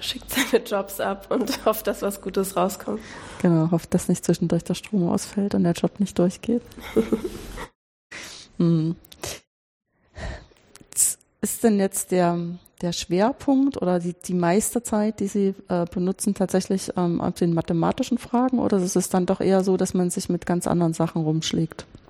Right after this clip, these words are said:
Speaker 1: Ich muss sagen, dass ich also richtig mathematisch gar nicht mehr so viel mache. Also die Sachen umzusetzen, das sind alles, also Konzepte, die es schon mal in der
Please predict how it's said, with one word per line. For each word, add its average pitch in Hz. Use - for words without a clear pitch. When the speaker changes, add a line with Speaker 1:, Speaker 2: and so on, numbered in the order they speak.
Speaker 1:
Ich -
muss 214
sagen, 247
dass 226
ich 226
also 208
richtig 240
mathematisch 226
gar 202
nicht 220
mehr 202
so 190
viel -
mache. 190
Also 190
die 196
Sachen 196
umzusetzen, 220
das 202
sind 196
alles, 202
also 190
Konzepte, 196
die 196
es -
schon 202
mal 190
in 190
der 185